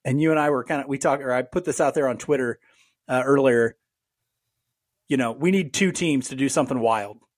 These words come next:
to do something way out of left field. And if that happens, then one of those guys that you think of as, like, top five guys falls to you at eight. Um, that would be fantastic. If it's Wyatt Langford, I would shit a brick.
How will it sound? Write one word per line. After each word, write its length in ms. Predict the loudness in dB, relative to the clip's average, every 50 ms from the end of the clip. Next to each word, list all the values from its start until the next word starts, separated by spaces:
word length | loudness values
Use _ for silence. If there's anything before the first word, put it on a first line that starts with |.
| _
to 100 | -12 -6
do 100 | -4 -2
something 340 | -2 -2 -2 -4 -4 -4 -2
way 140 | 0 2 2
out 120 | 2 0
of 60 | -2 -4
left 200 | -4 -6 -6 -8
field. 300 | -10 -12 -12 -12 -14 _ _ _ _ _ _ _ _ _ _ _ _ _ _ -8
And 100 | -4 -4
if 120 | -2 0 0
that 160 | 0 0 0
happens, 560 | 0 0 0 0 -2 -4 -6 -6 -8 -10 -14 _ _ _ _ _ -10
then 140 | -6 -4 -2
one 100 | 0 0
of 60 | 2
those 220 | 2 2 0 2
guys 400 | 2 2 2 2 2 0 -2 -2
that 160 | -4 -6 -6
you 100 | -6 -10
think 240 | -8 -6 -6 -4 -2
of 160 | -2 -2 -2
as, 140 | -2 -4 -4
like, 160 | -6 -6 -4
top 240 | -2 -2 -2 -2 -2
five 260 | -4 -4 -4 -4 -4
guys 380 | -4 -4 -2 -2 -4 -6 -8 -10
falls 380 | -10 -4 -4 -2 -2 -2 -4 -6
to 80 | -6
you 200 | -4 -2 -2 -2
at 80 | 0 0
eight. 300 | 2 2 2 0 -2 _ -20 _ _ _ _ _ _ _ -4
Um, 380 | 0 2 2 2 2 0 -4 -6 _ _ _ _ _ _ _ _ _ _ -4
that 140 | -2 -2 -2
would 100 | -2 -2
be 300 | -2 -2 -2 -2 -6 _ _ _ _ _ _ _ _ _
fantastic. 680 | -4 -2 -2 -2 0 -2 -4 -4 -4 -10 -14 -16 -20 -20 _ _
If 100 | _ -14
it's 100 | -8 -2
Wyatt 220 | 0 0 0 0
Langford, 320 | 0 -2 -2 -2 -4 -4 -4
I 80 | -4
would 160 | -6 -6 -10 -14
shit 440 | -14 -14 -12 -10 -4 -2 -2 -2
a 100 | -2 -4
brick. 500 | -10 -10 -8 -6 -4 -4 -4 -6 -14 -18